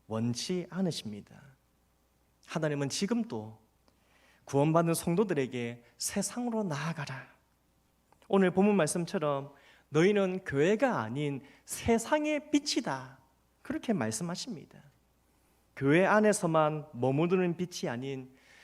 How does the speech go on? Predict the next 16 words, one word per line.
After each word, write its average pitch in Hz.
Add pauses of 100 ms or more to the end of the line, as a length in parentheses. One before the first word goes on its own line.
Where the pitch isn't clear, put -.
(140)
세상으로 254
나아가는 202
빛이 185
되어야 143
하고, 117 (960)
교회 170
안을 247
밝히는 226
빛이 208
아닌 135 (500)
모든 240
세상을 285
밝히는 190 (320)
빛으로 151
살아가라고 117 (240)
말씀하십니다. 139